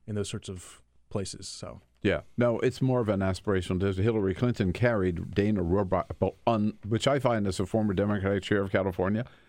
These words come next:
Speaker 2: knowing almost every district,
Speaker 1: Yeah.
Speaker 2: uh, pretty well. Uh, the idea that Rohrabacher's district would be in play and that Hillary Clinton would carry it. No.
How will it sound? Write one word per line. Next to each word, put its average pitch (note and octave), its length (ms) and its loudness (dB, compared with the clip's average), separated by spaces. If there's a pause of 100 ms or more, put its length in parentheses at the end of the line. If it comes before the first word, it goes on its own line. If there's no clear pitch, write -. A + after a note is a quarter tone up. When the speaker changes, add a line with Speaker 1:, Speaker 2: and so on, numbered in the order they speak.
(280)
Speaker 2:
knowing G2 520 2
almost G2 460 0
every F2+ 240 2
district, G2 480 -2 (140)
Speaker 1:
Yeah. E2+ 260 0 (160)
Speaker 2:
uh, G2 60 -10 (140)
pretty A2 220 0
well. F#2 400 0 (580)
Uh, F2+ 340 2
the F#2+ 160 0
idea G#2+ 320 2
that F#2 220 -2
Rohrabacher's G2+ 640 0
district G2 380 -2
would F2 120 0
be F2 160 0
in E2+ 160 2
play F#2+ 300 2
and F2 120 0
that D#2 160 0
Hillary G2 300 0
Clinton F#2 360 -2
would D#2+ 160 -4
carry F2 320 0
it. - 100 -6 (720)
No. - 120 -6